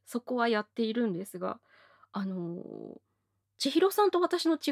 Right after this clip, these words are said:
うところはそこで、あの、好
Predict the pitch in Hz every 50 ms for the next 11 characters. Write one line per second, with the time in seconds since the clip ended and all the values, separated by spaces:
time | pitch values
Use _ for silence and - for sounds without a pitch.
0 | 285 285 277 277 - 262 - 285 285 269 226 - 165 185 - - 208 - - 233
1 | 220 233 226 214 - - - _ - - - - _ - 240 214 196 196 190 185
2 | 202 - _ _ - - - - _ _ _ _ _ _ _ _ _ _ _ -
3 | 381